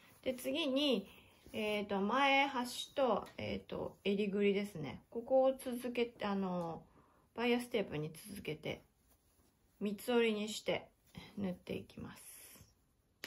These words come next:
えー、前端から、えー、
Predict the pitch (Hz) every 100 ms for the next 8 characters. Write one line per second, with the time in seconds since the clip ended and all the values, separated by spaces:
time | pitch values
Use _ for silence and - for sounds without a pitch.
0 | - _ _ - _ _ _ _ - -
1 | - - - 196 190 202 226 269 240 240
2 | - 208 208 202 - _ _ _ _ -
3 | 190 175 190 185 - - - - - -
4 | - - - _ - - - - 60 62
5 | 185